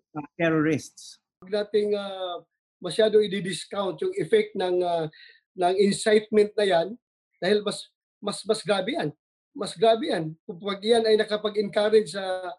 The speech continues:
Speaker 2: mga, yung mga mahinang utak na maghasik ng lagim, mas delikado yan. Bi-, binibigyan kasi natin ng room for misinterpretation itong i-, incitement. Meron man tayong korte na magsasabi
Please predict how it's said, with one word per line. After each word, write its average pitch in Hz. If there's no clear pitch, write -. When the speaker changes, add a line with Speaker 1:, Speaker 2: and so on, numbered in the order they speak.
Speaker 2:
mga, 185
yung 208
mga 202
mahinang 208
utak 208
na 185
maghasik 185
ng 190
lagim, 196
mas 180
delikado 202
yan. 170
Bi-, 311
binibigyan 320
kasi 302
natin 277
ng 262
room 277
for 233
misinterpretation 220
itong 208
i-, 196
incitement. 185
Meron 349
man 254
tayong 220
korte 202
na 190
magsasabi 170